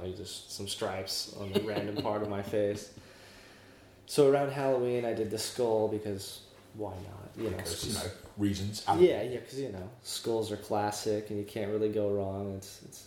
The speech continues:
Speaker 1: better than a cat face, which I had considered.
Speaker 2: Yeah, it's not like you're at a country fair when you're face painted, is it? So you don't really wanna be a little lion or something.
Speaker 1: Yeah, exactly, yeah. And then what are my other options? Like, Diego's a guy who's shot in the head. Well,
Speaker 2: Hmm.
Speaker 1: that's taken now,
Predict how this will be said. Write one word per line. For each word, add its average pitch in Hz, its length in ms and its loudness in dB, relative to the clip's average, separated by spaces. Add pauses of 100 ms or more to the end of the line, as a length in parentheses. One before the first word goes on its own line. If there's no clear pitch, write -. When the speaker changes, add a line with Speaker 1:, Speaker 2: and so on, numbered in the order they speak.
(120)
Speaker 1:
better 107 180 4
than 98 120 -2
a 104 40 -6
cat 95 360 -10
face, 98 400 -6
which - 140 -8
I 98 60 -6
had 95 240 -6
considered. 104 600 -4 (680)
Speaker 2:
Yeah, - 140 -8
it's - 140 -8
not 143 100 4
like 113 160 0
you're 113 180 0
at 85 80 -2
a - 20 -4
country 95 320 -4
fair 90 400 -4
when 92 120 -6
you're 98 80 -8 (360)
face 98 280 -4
painted, 92 420 -8
is 82 140 -10
it? 98 140 -14
So - 120 -14 (180)
you 101 120 -8
don't 92 200 -6
really 90 120 -6
wanna 87 160 -8
be 90 120 -8
a 90 60 -6
little 90 180 -6
lion 85 420 -4
or - 160 -12
something. - 260 4
Speaker 1:
Yeah, 156 240 8
exactly, - 420 -6 (140)
yeah. 92 60 -8 (680)
And 117 140 2
then 117 100 2
what 117 120 6
are - 20 2
my 104 140 2
other 101 180 0
options? 95 380 -8
Like, 104 140 -6
Diego's 107 460 6
a 101 60 -4
guy 98 260 2
who's - 200 -4
shot 95 280 -2
in 92 120 -4
the 92 80 -2
head. 98 340 -6
Well, - 100 -10 (360)
Speaker 2:
Hmm. 92 120 -8 (140)
Speaker 1:
that's 107 180 -2
taken 92 440 -6
now, 92 260 -4